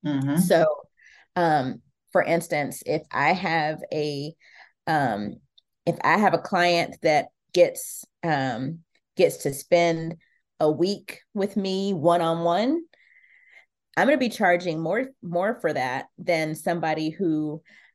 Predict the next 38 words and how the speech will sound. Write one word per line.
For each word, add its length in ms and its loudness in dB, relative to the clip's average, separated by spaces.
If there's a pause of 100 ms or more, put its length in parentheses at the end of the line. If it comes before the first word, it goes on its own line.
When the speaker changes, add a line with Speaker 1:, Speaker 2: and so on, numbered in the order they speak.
(140)
Speaker 2:
um, 520 0 (140)
is 160 0
just 220 0
in 100 4
a 80 4
group 380 2
program 640 0
with 220 -6
me. 240 -6
And 160 -4
I 100 0
just, 360 -6
you 100 -6
know, 100 -2
talk 320 -2
to 60 -6
them, 220 -4
like, 200 -2
pop 260 0
in 160 0
and 140 -4
do, 180 -6
like, 300 -2 (400)
you 100 -6
know, 220 2
a 80 2
Q 280 -2
and 100 2
A 120 4
session 440 -4
with 180 -6
them, 540 -2 (420)
um, 520 -2 (220)
for 120 0
thirty 320 4
minutes 640 -4 (400)
Speaker 1:
Mm-hmm. 400 4 (200)
Speaker 2:
because 380 2